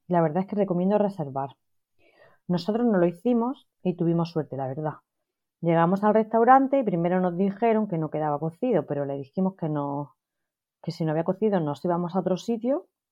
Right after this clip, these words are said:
y entonces de repente sí que había ya cocido, para que no nos fuéramos. Estaba muy rico. Después de comer,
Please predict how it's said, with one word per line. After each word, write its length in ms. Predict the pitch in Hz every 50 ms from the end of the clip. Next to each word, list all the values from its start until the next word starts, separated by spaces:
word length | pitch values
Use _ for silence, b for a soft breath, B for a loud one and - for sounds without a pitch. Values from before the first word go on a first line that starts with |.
| _ _ _ _ _ _ _ _ _ _ _ _ _ _ _ _ _ _ _ _ _ -
y 440 | 175 180 170 170 170 170 160 156
entonces 420 | 151 151 160 170 143 - - 175 165
de 80 | 175
repente 400 | 175 180 165 165 175 180 180 202
sí 160 | 196 - - 151
que 120 | - 156
había 180 | 147 143 135 131
ya 140 | 135 131
cocido, 440 | 127 131 123 _ - 131 123 117 - _ _ _ _ _ _ _ _ _ _ _ _ _ _ _ _ _ _ _ _
para 180 | - 156 135 131
que 140 | - - 151
no 80 | 147
nos 160 | 156 151 123 -
fuéramos. 440 | - - 131 123 123 113 - - - _ _ _ _ _ _ _ _ _ _ _ _ _ -
Estaba 280 | 180 175 - 180 175 170
muy 160 | 165 160 143
rico. 380 | - 147 143 - - - _ _ _ _ _ _ _ _ _ _ _ _ _ _ _ _ _ _ _
Después 400 | - 180 185 180 180 - 208 208
de 100 | 208 226
comer, 400 | 214 233 233 240 262 269 302 349